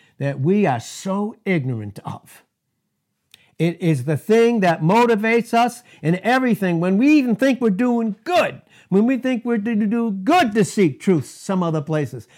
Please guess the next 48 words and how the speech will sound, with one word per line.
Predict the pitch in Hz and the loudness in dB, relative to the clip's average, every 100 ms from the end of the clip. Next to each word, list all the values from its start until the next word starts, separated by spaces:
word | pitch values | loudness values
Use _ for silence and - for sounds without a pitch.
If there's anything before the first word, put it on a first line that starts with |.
| _ | _
I'm | 196 | -6
gonna | 277 | -6
tell | 202 277 | -2 0
you, | 214 | 2
that's | 190 269 | 2 2
the | 285 233 | 0 0
reason | 233 202 185 | 0 -2 -2
why | 190 254 208 | -4 -4 -2
it's | 143 - | -4 0
not | 180 233 | 2 2
a | 208 | -2
will | 151 240 233 | 0 0 0
that's | 165 139 | -2 -4
yet | 180 208 208 | -2 -2 -2
dependent | 165 180 240 302 - - _ _ _ _ _ _ _ _ - | -2 -2 -2 -6 -12 -20 _ _ _ _ _ _ _ _ -8
on | 147 151 | -4 0
him | 202 220 | 0 0
for | 202 185 | -2 -2
everything. | 160 147 123 107 120 107 - _ _ _ _ _ _ _ _ _ _ _ _ | -2 -2 -4 -8 -12 -14 -20 _ _ _ _ _ _ _ _ _ _ _ _
And | 135 | 0
that | 151 185 | 0 0
would | 175 | -2
be, | 160 165 - | -2 -4 -4
and | 165 | -2
that's | 160 160 | -2 -4
true | - 175 | -4 -2
in | 151 | -2
any | 147 170 | -2 -2
of | 131 98 | -4 -6
us, | 110 131 | -10 -8
'cause | 147 123 | -8 -2
we | 156 | 0
have | 185 156 | 0 -2
the | |
flesh | 147 147 127 180 | -6 -6 -6 -4
in | 269 | -4
us | 143 139 | -4 -6
in | 123 | -6
Romans | 113 113 110 | -6 -8 -10
eight | 110 110 110 | -12 -12 -14
nine, | 104 135 _ - | -12 -12 _ -12
but | 127 | -4
thank | 160 151 127 | -2 -2 0
God | 139 123 110 107 _ _ | 0 0 -2 -8 _ _
we're | 120 123 | -2 0
not | 123 120 123 | 0 -2 -2
of | 156 147 135 101 | 2 2 2 -2
it. | - 117 - - | -8 -8 -10 -20